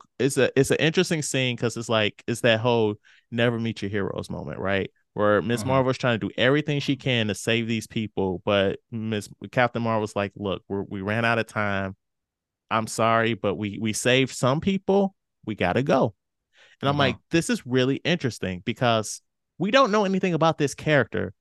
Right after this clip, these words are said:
Speaker 1: Like, w-, her first movie, she was not a fully formed character. She was learning about herself. And so, like, we never really got a chance to, like, learn, like, how does this person think?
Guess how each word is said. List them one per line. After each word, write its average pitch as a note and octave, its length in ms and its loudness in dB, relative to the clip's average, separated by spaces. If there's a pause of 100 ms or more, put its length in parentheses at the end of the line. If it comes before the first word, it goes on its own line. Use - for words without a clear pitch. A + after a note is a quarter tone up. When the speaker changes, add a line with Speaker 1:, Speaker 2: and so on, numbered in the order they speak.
(200)
Speaker 1:
Like, A#2+ 220 2
w-, A#2+ 240 -8
her D#3+ 160 2
first F#3+ 320 2
movie, E3 320 0
she D3+ 300 0
was C#3+ 160 0
not B2+ 240 2
a A#2+ 60 0
fully A#2 340 -4
formed G2+ 320 -6
character. F#2+ 360 -2
She A2+ 160 -4
was G#2 140 -6
learning A#2 320 -2
about G2 300 -4
herself. - 480 -10 (400)
And A#2+ 120 -6
so, C3 140 2
like, B2 160 2
we C#3 120 -4
never D#3+ 220 0
really D#3+ 180 0
got C#3 160 4
a A#2 40 -2
chance C3 300 -4
to, C3 60 -4
like, A#2 160 0
learn, A2+ 360 -2
like, G#2 300 0 (260)
how D3+ 160 2
does E3 140 0
this D3+ 140 -4
person A2+ 520 -4
think? - 320 -8